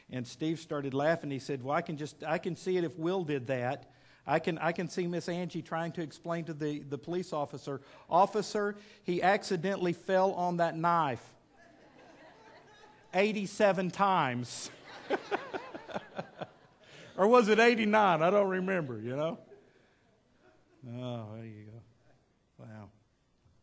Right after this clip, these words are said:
So how do you avoid a fatal attraction? How do you live pure in a world that is not pure?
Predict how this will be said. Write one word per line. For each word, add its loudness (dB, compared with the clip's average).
So 2
how 6
do 0
you 0
avoid 0
a -4
fatal -4
attraction? -6
How 6
do 2
you 0
live 2
pure -6
in -4
a -2
world 0
that -2
is -6
not -6
pure? -14